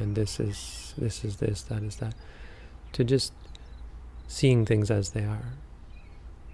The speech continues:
Right? It's quite powerful, and it's something that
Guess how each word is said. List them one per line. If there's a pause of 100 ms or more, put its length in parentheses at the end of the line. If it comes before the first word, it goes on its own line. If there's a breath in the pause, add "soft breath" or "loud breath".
(580)
Right?
It's
quite
powerful,
and
it's
something
that